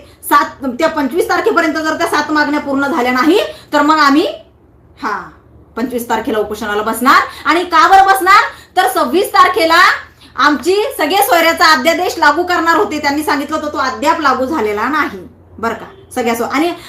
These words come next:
हैदराबाद गॅझेट, अ, पण प्रमाणे पण आम्हाला कुणबी नोंदी आम्हाला मिळत नाही, म्हणून मी पंचवीस तारखेलाच परत बसणार आहे, कारण सव्वीस तारखेला त्यांनी आता एक वर्ष होऊन जाईल ना, त्यांनी आम्हाला सांगितलं होतं, त्यांनी ते लागू केलं नाही.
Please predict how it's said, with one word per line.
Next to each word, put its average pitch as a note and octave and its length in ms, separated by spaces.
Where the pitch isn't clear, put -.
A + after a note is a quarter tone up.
हैदराबाद D4+ 400
गॅझेट, C#4+ 440
अ, B3+ 120
पण D4 240
प्रमाणे C#4+ 460
पण D4 160
आम्हाला C#4 220
कुणबी C4+ 300
नोंदी C4 240
आम्हाला B3+ 260
मिळत G#3+ 320
नाही, C4 220
म्हणून D#4 240
मी D#4 80
पंचवीस D4 440
तारखेलाच C#4 420
परत A#3 160
बसणार G3+ 400
आहे, F#3 180
कारण A#3+ 260
सव्वीस B3 360
तारखेला B3 300
त्यांनी B3+ 300
आता A#3+ 180
एक B3 180
वर्ष C4 180
होऊन B3+ 240
जाईल G#3+ 220
ना, C4+ 200
त्यांनी A3 200
आम्हाला A#3+ 240
सांगितलं C#4 400
होतं, D#4 280
त्यांनी A3+ 240
ते B3 80
लागू A#3 280
केलं D4+ 220
नाही. D4 220